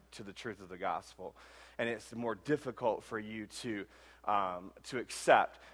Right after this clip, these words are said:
But certainly, God removed the righteous from Sodom and Gomorrah because we know the story of, of Abraham pleading for the co-, for the Sodom and Gomorrah, and he did remove them before destruction happened. If you want a, in my opinion, if you want a perfect example of the rapture in the Old Testament, it's Enoch.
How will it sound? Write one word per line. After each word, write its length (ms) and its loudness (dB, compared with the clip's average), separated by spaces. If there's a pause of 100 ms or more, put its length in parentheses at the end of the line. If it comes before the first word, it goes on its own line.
But 340 12
certainly, 760 4
God 260 12
removed 600 4
the 80 0
righteous 460 6
from 140 -10
Sodom 320 4
and 120 -6
Gomorrah 360 0
because 300 -6
we 80 -4
know 160 -2
the 120 -6
story 380 -2
of, 160 -4 (140)
of 140 -6
Abraham 520 -4
pleading 460 -6
for 160 -14
the 100 -8
co-, 240 -10
for 120 -8
the 120 -4 (300)
Sodom 320 10
and 100 -6
Gomorrah, 400 -2 (260)
and 100 -4
he 100 2
did 200 4
remove 280 -2
them 120 -6
before 220 -8
destruction 480 -4
happened. 380 2 (340)
If 140 -6
you 100 0
want 300 12
a, 320 12 (840)
in 100 -2
my 200 12
opinion, 360 2
if 120 -6
you 100 -2
want 200 6
a 80 2
perfect 580 6
example 520 0
of 100 -4
the 80 -4
rapture 440 4
in 80 -6
the 120 -6
Old 160 -2
Testament, 460 2
it's 140 -16
Enoch. 260 -10